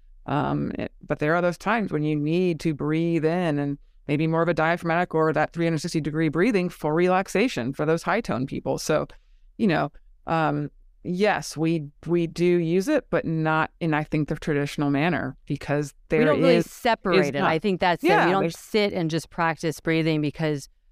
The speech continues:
Speaker 2: breathing,
Speaker 1: Why?
Speaker 2: if you, pr-, right, it's like activating muscles. If you learn how to activate them appropriately d-, for the demand, then on the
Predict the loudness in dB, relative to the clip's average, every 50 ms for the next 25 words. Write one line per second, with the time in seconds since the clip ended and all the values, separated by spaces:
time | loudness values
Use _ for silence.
0 | _ -20 -20 _ _ _ -12 -6 -2 0 2 2 2 2 2 2 2 2 2 2
1 | 2 2 2 2 0 0 -4 -6 -2 0 0 0 -2 -2 -4 -4 -4 -6 -8 -10
2 | -8 -4 0 0 2 2 2 0 -4 -6 -2 -2 -2 0 0 0 -2 -2 -2 -4
3 | -2 0 0 0 2 0 0 2 0 0 -2 -4 -6 -6 -6 -6 -4 -4 -4 -4
4 | -4 -4 -2 0 0 0 -2 -2 -4 -6 -4 -2 0 2 2 2 2 2 2 2
5 | 2 0 0 0 0 -2 -2 -2 -2 -6 -4 -2 -2 -2 -2 -2 -2 -2 -2 -4
6 | -8 -6 -4 -4 -4 -4 -2 -4 -4 -2 -2 -2 -4 -4 -6 -12 -16 -18 -20 -20
7 | -12 -4 0 0 2 2 0 0 0 -2 -2 -2 0 0 0 0 2 2 0 0
8 | -4 _ _ _ _ _ _ _ _ _ _ _ _ -18 -12 -2 0 0 2 2
9 | 2 2 2 0 -2